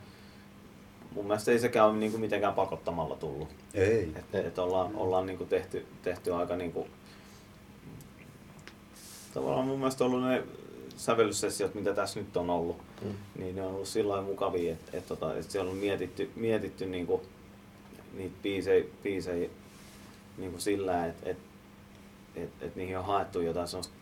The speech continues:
Speaker 1: uutta näkökulmaa aika, aika paljon ja
Speaker 2: Joo,
Speaker 1: se on
Speaker 2: ja
Speaker 1: ollut aika virkistävää.
Speaker 2: Todella virkistävää ja siihen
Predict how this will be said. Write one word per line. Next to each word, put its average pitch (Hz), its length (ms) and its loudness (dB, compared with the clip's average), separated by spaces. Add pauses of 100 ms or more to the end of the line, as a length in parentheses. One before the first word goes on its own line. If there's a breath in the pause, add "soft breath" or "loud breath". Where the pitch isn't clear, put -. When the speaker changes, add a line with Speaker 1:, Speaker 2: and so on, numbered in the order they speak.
(140)
Speaker 1:
uutta 98 300 -4
näkökulmaa - 760 -6
aika, - 220 -12 (200)
aika - 280 -6
paljon - 300 -6
ja - 60 -12 (240)
Speaker 2:
Joo, 90 100 -2
Speaker 1:
se 90 100 2
on 95 40 6
Speaker 2:
ja 92 40 4
Speaker 1:
ollut 92 160 6
aika 95 180 4
virkistävää. - 800 -4
Speaker 2:
Todella 104 340 8
virkistävää - 640 -4
ja 85 100 4
siihen 87 440 6